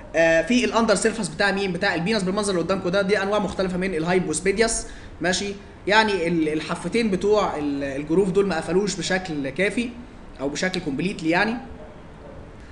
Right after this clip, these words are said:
نتيجه ده على فكره تلاقي العيان اللي عنده هايبوسبيدياس ده بيطلع يورين من الحته دي كده، من الحته اللي فيها ايه؟ من الحته اللي فيها هايبوسبيدياس. هو ده طفل هو عنده هايبوسبيدياس، ماشي؟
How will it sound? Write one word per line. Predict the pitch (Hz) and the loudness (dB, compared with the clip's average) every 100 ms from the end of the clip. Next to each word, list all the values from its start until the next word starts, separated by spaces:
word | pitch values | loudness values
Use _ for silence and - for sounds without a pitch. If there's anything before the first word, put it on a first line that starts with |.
| - | -10
نتيجه | 160 233 | -2 2
ده | 240 254 | 4 6
على | 226 | 6
فكره | 185 240 233 | 4 2 2
تلاقي | 208 233 | 4 4
العيان | 214 165 165 208 | 4 4 2 2
اللي | 208 | 2
عنده | 185 202 | 0 2
هايبوسبيدياس | 208 202 175 208 185 | 0 0 0 0 0
ده | 208 | 2
بيطلع | 202 208 214 180 | 0 2 4 6
يورين | 202 202 | 6 6
من | 185 | 2
الحته | 147 185 170 | 0 -4 -2
دي | 175 | -2
كده، | 175 147 - 123 | -2 -4 -4 -6
من | |
الحته | 147 147 - 202 | -6 -6 -4 -2
اللي | 165 | -2
فيها | 156 185 | 0 0
ايه؟ | 170 185 | 2 0
من | - - | -2 -8
الحته | 143 180 | -4 -2
اللي | 160 | -2
فيها | 185 165 | -2 0
هايبوسبيدياس. | 175 170 160 - 131 120 - - - - - - - - - - - | 0 0 -2 -4 -6 -8 -12 -16 -20 -20 -20 -20 -18 -18 -18 -18 -8
هو | 139 160 | -4 2
ده | 202 | 4
طفل | 220 214 180 | 4 2 2
هو | 190 | 4
عنده | 170 190 175 | 4 2 4
هايبوسبيدياس، | 170 180 170 190 190 208 208 - - - - - - | 4 4 2 0 2 2 0 -6 -16 -20 -20 -14 -2
ماشي؟ | 160 180 196 | 0 0 -4